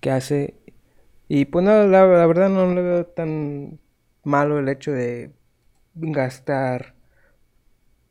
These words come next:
tanto en ese tipo de cosas, pero sí llamaría a la gente a que, pues, se hagan esas preguntas, ¿no? De que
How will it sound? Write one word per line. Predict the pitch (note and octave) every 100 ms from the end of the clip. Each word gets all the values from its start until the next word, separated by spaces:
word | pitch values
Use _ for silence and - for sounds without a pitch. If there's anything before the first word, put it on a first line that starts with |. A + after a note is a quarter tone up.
| _ _ _ _ _ _ _ _ -
tanto | C3+ C3 C#3+ C#3 B2+
en | A#2+ A#2 -
ese | B2+ D3
tipo | D3 C3+
de | C3
cosas, | D3 C3+ D#3+ D#3+ - _ _
pero | C3+ B2+
sí | A#2 C3+ C3+ B2+ A#2+ _ _ _ _ _ _ _ _ _
llamaría | C#3 C3 B2 A#2+ B2+ B2+ B2+ A#2+ A#2 - - _ _ _ _ _ _ _ _ _
a | -
la | B2 A#2
gente | C#3+ C3+ C3+ A#2
a | A#2
que, | - - -
pues, | - - - _
se | -
hagan | A2+ B2+
esas | C3+ C3
preguntas, | - B2+ D#3+ D3 B2+
¿no? | C3
De | C3 -
que | D#2+ -